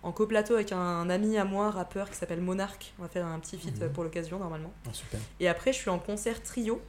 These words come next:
Speaker 1: avec, euh, les deux musiciennes qui m'accompagnent à la basse et à la batterie, euh, aux Valseuses le douze juillet, donc c'est un mardi, et, euh, au bar Chez Vous, C H A I, euh,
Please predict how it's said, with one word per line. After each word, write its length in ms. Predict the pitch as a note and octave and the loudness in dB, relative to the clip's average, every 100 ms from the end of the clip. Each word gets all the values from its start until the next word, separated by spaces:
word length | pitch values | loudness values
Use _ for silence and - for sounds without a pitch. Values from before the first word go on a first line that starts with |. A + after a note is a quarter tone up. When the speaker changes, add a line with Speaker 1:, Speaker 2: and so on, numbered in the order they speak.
| - - - - - | -14 -18 -18 -12 -2
Speaker 1:
avec, 300 | F3 F3 F3 | 0 0 0
euh, 40 | |
les 120 | E3+ | -2
deux 100 | E3 | 0
musiciennes 440 | A#3 G#3 - A#3 A#3 | 0 0 0 -2 -2
qui 140 | G3+ | -4
m'accompagnent 440 | F#3 F3+ F#3 G#3+ | -4 -2 -2 0
à 40 | F#3 | 0
la 80 | E3+ | 0
basse 220 | F#3+ - | -2 -2
et 60 | |
à 40 | F3+ | -2
la 60 | |
batterie, 380 | D#3+ D#3 - B3 - - - - - | -2 -2 -4 -6 -6 -12 -20 -8 0
euh, 300 | E3 D#3+ D#3+ | 4 6 4
aux 80 | F3 | 4
Valseuses 520 | F3 C4+ - A#3+ A3+ G3 | 2 2 2 2 2 0
le 80 | D#3+ | -4
douze 220 | F#3+ B3+ | -4 -4
juillet, 400 | G#3 G3 F3 G#3 - | -4 -4 -2 -4 -6
donc 140 | F3+ E3 | -10 -8
c'est 160 | - E3 | -8 -6
un 60 | |
mardi, 440 | E3 F3 E3+ A3+ C#4 | -4 -6 -4 -4 -2
et, 220 | - C4 - - - - | 0 0 -2 -12 -14 -4
euh, 100 | E3 | -2
au 80 | E3+ | 0
bar 200 | F3+ A#3 | 2 0
Chez 200 | - - | 0 0
Vous, 180 | A3 A3+ - | 0 -2 -8
C 360 | - - - - - | -10 -6 -4 -2 -2
H 360 | G3 - - - | -2 -4 -6 -8
A 60 | - F#3+ | -10 -8
I, 40 | G3+ - - - - - - | -12 -14 -20 -20 -20 -14 -8
euh, 600 | E3 D#3+ D#3 D#3 D3+ | -4 -4 -4 -6 -6